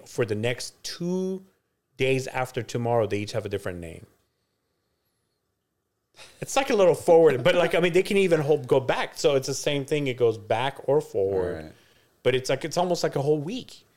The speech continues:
Speaker 1: 'Cause you got today, and you got,
Speaker 2: Right.
Speaker 1: like, up to three days forward and three days back. So the whole seven days period.
Speaker 2: Well, and then you have a week from whatever today is, too. So that's kinda going forward.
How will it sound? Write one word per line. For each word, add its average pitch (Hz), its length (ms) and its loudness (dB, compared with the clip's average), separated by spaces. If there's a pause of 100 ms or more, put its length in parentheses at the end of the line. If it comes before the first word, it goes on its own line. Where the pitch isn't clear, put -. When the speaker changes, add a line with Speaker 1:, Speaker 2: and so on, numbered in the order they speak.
(240)
Speaker 1:
'Cause 131 120 -10
you 123 60 -6
got 131 180 0
today, 135 580 2
and 127 140 -4
you 123 40 -4
got, 120 100 2
Speaker 2:
Right. 117 200 0
Speaker 1:
like, - 180 -18
up - 200 -4
to 120 80 -8
three 127 260 -4
days 127 180 2
forward 127 320 4
and 107 120 -4
three 123 180 -4
days 117 200 -2
back. 147 280 0
So - 80 -10
the 110 140 -2
whole 165 560 2
seven 147 500 -2
days 120 600 -2 (480)
period. 113 720 0 (120)
Speaker 2:
Well, 107 240 0
and 98 100 -4
then 98 140 -2
you 92 120 -4
have 85 260 -6
a 78 80 -6
week 80 340 -10
from 76 380 -12
whatever 78 400 -8
today 78 320 -12
is, 73 340 -14
too. 80 380 -14
So 78 200 -14
that's 78 280 -12
kinda 80 260 -14
going 73 300 -12
forward. 73 580 -14